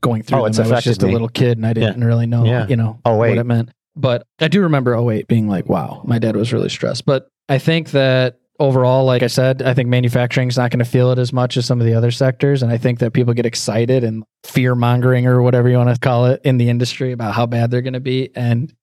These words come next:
Speaker 1: again, like, you can control what you can control. And so focus on those things and,
Speaker 2: Yeah.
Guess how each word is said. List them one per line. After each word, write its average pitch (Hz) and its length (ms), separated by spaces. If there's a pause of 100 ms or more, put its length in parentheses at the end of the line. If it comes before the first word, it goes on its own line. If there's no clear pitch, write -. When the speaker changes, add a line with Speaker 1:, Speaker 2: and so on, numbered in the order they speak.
Speaker 1:
again, 117 340
like, 113 220
you 120 80
can 113 220
control 117 320
what 117 100
you 120 60
can 117 120
control. 117 460 (140)
And 113 220
so 120 180
focus 113 280
on 113 120
those 117 240
things 131 340
and, 101 100
Speaker 2:
Yeah. 120 160